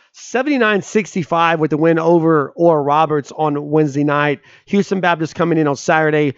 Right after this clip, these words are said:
Should be win number five for Oklahoma. Couple of quick notes here. Brady Manek, seventeen points, nine rebounds,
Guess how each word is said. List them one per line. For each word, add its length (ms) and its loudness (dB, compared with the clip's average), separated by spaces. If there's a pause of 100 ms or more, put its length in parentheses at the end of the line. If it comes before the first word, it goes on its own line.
(280)
Should 360 -2
be 100 2
win 200 4
number 200 2
five 440 0
for 120 -4
Oklahoma. 600 2 (320)
Couple 240 2
of 60 -4
quick 220 2
notes 300 0
here. 320 4 (400)
Brady 280 2
Manek, 360 0
seventeen 600 0
points, 380 -2
nine 440 0
rebounds, 640 0